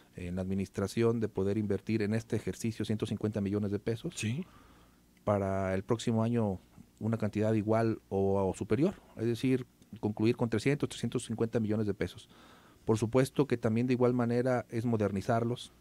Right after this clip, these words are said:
Speaker 1: es darles la capacidad de, de poder entrar a la posibilidad, eh, que hoy demanda, eh, el ciudadano de poder tener un espacio inclusive conectado,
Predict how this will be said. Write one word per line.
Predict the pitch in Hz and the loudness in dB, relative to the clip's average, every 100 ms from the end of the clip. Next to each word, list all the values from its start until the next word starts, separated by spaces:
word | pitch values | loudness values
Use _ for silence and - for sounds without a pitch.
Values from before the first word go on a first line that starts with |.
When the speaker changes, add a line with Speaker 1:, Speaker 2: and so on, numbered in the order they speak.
| - - | -20 -6
Speaker 1:
es | 110 110 | -2 0
darles | 110 113 110 98 | 2 2 0 0
la | 95 | -4
capacidad | - - - 95 104 110 113 - - - - - | -4 -6 -4 -2 2 2 0 -10 -20 -20 -20 -6
de, | 92 85 85 87 | -4 -2 -2 -4
de | |
poder | 92 98 110 | -2 2 2
entrar | 120 113 113 117 113 | 2 2 2 2 -2
a | 101 90 82 78 - | -6 -4 -6 -8 -6
la | 92 | -6
posibilidad, | - 101 104 95 98 104 113 - - - - - - - - | -4 -2 -2 -2 -2 0 -2 -8 -20 -20 -20 -20 -20 -20 -14
eh, | 98 - - - | -12 -10 -10 -2
que | |
hoy | 104 113 - | 0 0 -2
demanda, | 107 104 110 113 110 101 - - | -2 0 2 2 2 0 -2 -10
eh, | 82 82 78 | -10 -8 -6
el | 90 | -2
ciudadano | 107 107 120 139 143 | 2 2 4 2 2
de | 113 | 2
poder | 107 104 | 2 0
tener | 110 104 | 0 -2
un | 104 104 | 0 -2
espacio | - 104 107 | -2 -2 -2
inclusive | - 92 107 104 95 85 - - | -4 -2 -2 0 0 -2 -8 -8
conectado, | 90 90 87 104 107 110 107 104 | -4 -4 -2 0 0 0 -2 -4